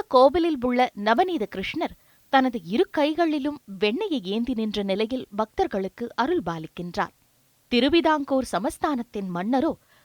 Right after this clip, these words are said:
கிருஷ்ணனின் மீது கொண்ட பக்தியால் இங்கேயே தங்கி வழிபட்டதாக ஸ்தல வரலாறு கூறுகின்றது. மற்ற கோவில்களைப் போல அல்லாது கிருஷ்ணர் ஜெயந்தியை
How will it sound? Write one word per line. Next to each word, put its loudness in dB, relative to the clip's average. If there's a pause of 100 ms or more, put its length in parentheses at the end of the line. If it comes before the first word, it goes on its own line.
(140)
கிருஷ்ணனின் 0
மீது 0
கொண்ட 0
பக்தியால் -2 (200)
இங்கேயே 2
தங்கி -4
வழிபட்டதாக -2
ஸ்தல 2
வரலாறு -2
கூறுகின்றது. 0 (580)
மற்ற 4
கோவில்களைப் 6
போல 0
அல்லாது -2 (480)
கிருஷ்ணர் -2
ஜெயந்தியை 0